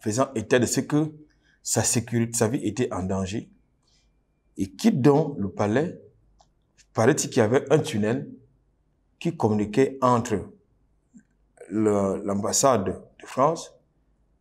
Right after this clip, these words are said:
et le palais présidentiel, il, où il n'est pas, il pense qu'il peut être protégé. Non. Il est donc obligé de ressortir, de contourner cet obstacle-là pour se retrouver à l'ambassade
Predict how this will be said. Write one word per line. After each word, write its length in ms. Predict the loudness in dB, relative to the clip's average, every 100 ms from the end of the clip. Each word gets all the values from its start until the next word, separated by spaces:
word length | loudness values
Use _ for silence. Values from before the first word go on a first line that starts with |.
| _ _ 2
et 160 | 4
le 120 | 2
palais 160 | 0 0
présidentiel, 640 | 0 -6 -4 -2 -2 -4 -6
il, 140 | -6 0
où 120 | 2
il 60 |
n'est 60 | 2
pas, 160 | -2 -6
il 80 | -2
pense 200 | 0 0
qu'il 100 | 0
peut 80 | 0
être 200 | 0 -2 -8 -8
protégé. 540 | -16 -12 -10 -8 -8 -12 -4
Non. 340 | 0 0 -2 -20 _ _ _ _
Il 80 | 4
est 60 | 6
donc 200 | 6 6
obligé 280 | 4 2 0
de 180 | -4
ressortir, 540 | -8 -6 -2 -4 -2 0
de 80 | 0
contourner 760 | 0 -2 -2 -2 0 -2 -4
cet 220 | -8 -6 -4
obstacle-là 600 | -2 -2 -2 -2 -4 -6 -20 -20 _ _ 0
pour 140 | 2
se 100 | 6
retrouver 460 | 4 4 2 2 4
à 60 |
l'ambassade 800 | 4 4 0 0 0 0 -2 -6